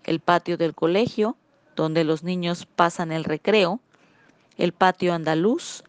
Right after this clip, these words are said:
en el sur de España, lleno de macetas con flores, que en verano protege del calor y es un lugar de descanso y de conversación.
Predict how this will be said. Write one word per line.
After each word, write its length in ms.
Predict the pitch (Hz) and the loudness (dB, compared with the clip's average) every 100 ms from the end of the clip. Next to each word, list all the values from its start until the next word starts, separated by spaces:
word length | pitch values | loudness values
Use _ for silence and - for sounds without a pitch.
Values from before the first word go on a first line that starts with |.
| - | -6
en 180 | 165 | -4
el 140 | 160 156 | -2 -2
sur 180 | 185 165 | -2 0
de 80 | |
España, 600 | 170 - - 220 190 180 - _ _ - - - | 0 0 0 0 0 -6 -10 _ _ -20 -20 -20
lleno 380 | - 180 202 214 | -2 2 4 4
de 100 | 202 | 2
macetas 520 | 175 170 - 175 180 | 0 -2 -2 0 -2
con 200 | - 165 | -2 -6
flores, 680 | 165 196 208 214 359 - - - - | -2 2 4 4 0 -4 -14 -20 -8
que 120 | - | 0
en 120 | 185 170 | 0 2
verano 380 | 175 175 180 | 2 2 -2
protege 540 | 175 170 165 165 175 180 | 0 0 0 -2 -2 -2
del 200 | 156 - | -2 -2
calor 480 | 160 156 190 262 - _ _ - - _ _ | 0 4 4 4 0 _ _ -20 -20 _ _
y 220 | 190 196 | 0 2
es 180 | 185 - | 2 0
un 140 | 208 | 0
lugar 320 | 180 165 175 170 | 2 2 2 2
de 160 | 175 | 0
descanso 800 | 156 160 - 175 196 214 247 302 _ | -2 -4 -2 0 0 0 0 0 _
y 160 | 180 170 | -4 0
de 200 | 180 190 | 2 0
conversación. 1000 | - 190 160 156 - 170 - 151 139 | 0 0 0 -2 -4 -6 -4 -4 -6